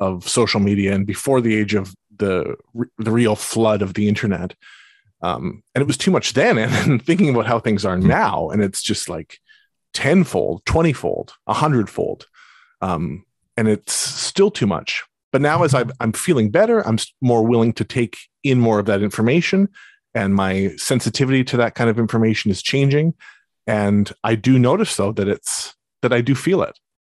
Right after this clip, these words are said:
Speaker 2: Yeah. Yeah, I, I feel it also. And you're right to say things have changed a lot in our media world,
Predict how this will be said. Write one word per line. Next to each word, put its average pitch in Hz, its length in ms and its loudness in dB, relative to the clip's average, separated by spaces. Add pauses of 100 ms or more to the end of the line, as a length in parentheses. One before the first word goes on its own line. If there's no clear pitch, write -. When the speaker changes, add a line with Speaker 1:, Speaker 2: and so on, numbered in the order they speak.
(340)
Speaker 2:
Yeah. 82 340 2 (920)
Yeah, 85 220 2
I, 80 120 2 (120)
I 78 180 -2
feel 80 300 0
it 71 100 0
also. 76 420 2
And 69 200 2 (1400)
you're 82 180 2
right 92 220 2
to - 80 -2
say 80 600 0 (260)
things 85 220 0
have 80 120 0
changed 82 360 0
a 76 60 0
lot 80 480 -2 (260)
in 80 140 2
our 73 400 0 (180)
media 82 460 4
world, 73 500 2